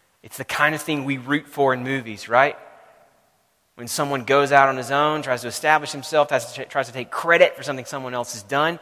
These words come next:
we want to see justice. We want to see him exposed, right? That's what's happening to us, apart from God. But the beautiful message here,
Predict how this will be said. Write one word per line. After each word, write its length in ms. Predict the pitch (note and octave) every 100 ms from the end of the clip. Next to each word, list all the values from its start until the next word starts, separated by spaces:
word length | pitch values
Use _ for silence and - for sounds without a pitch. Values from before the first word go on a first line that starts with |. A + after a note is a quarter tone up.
| - -
we 80 | D3+
want 180 | E3
to 60 | D#3
see 160 | - D#3
justice. 540 | C#3 D#3+ - A2 -
We 80 | C#3
want 160 | G3 D#3+
to 60 |
see 80 | F3
him 80 | D3
exposed, 680 | A#2+ - F3+ E3+ C3 - -
right? 300 | C3 D#3+ -
That's 220 | F3 F#3
what's 100 | -
happening 320 | E3+ - C3
to 140 | - F2+
us, 340 | F2 - - _ _
apart 280 | _ - G#2+
from 160 | - G#2
God. 260 | G2 D#2 - _ _ _ _ _ _ _ _ _ _ _ _ _ _ _ _ _ _ _ _ _ _ _ _ _
But 120 | B2
the 80 | A2+
beautiful 440 | G#2 D3 D#3+ C#3
message 400 | B2 C3 C3 G#2
here, 360 | - F3+ B2